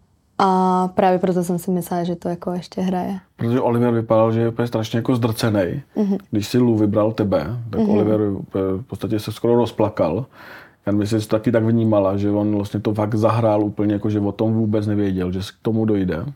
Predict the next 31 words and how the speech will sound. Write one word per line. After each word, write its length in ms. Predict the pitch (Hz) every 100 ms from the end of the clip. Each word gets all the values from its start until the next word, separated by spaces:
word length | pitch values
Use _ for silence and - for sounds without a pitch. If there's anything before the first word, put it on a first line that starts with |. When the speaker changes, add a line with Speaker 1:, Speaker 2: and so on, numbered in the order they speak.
| _ -
Speaker 1:
To 80 |
jo, 120 | 220 180
tak 160 | 190 -
to 120 | 208
jsem 340 | - 262 277
nějak 240 | 277 226 220
tak 240 | - 294
nepostřehla, 1120 | 247 208 196 180 175 - 190 175 165 160 202 214
Speaker 2:
Mhm. 160 | 214 131
Speaker 1:
ale 840 | 196 202 196 196 202 202 202 202
myslím 340 | 202 196 208
si, 180 | 196 208
že 140 | 190 202
sám 400 | - 202 185 185 190 190 190 196
musel 400 | 180 - 185 185
mít 360 | 190 185 185
strašný 640 | - - - 175 - 185 180
jako 260 | 175 185
zmatek, 560 | 185 185 165 160 170 175
že 120 | 175
nevěděl 560 | 175 170 170 175 175 175
vlastně, 380 | 165 175 185 180
co 140 | 190
se 180 | - 180
děje. 400 | 185 180 180 180 - - - - -
Musel 260 | 190 185 185
z 60 | 170
toho 140 | 175
být 140 | 170
strašně 380 | 175 - 175 185
nervózní. 840 | 180 175 165 165 165 175 170 170